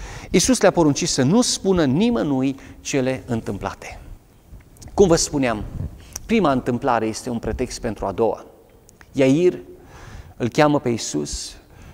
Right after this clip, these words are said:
ca să se atingă de fiica lui care era bolnavă, era pe moarte. Iisus, în drum spre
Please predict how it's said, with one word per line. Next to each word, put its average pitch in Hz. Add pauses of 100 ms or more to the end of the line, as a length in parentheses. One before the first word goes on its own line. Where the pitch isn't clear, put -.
ca -
să 135
se -
atingă 120
de 101
fiica 139
lui 123
care 104
era 104
bolnavă, 104
era 104
pe -
moarte. 110 (880)
Iisus, 190
în 147
drum 208
spre 123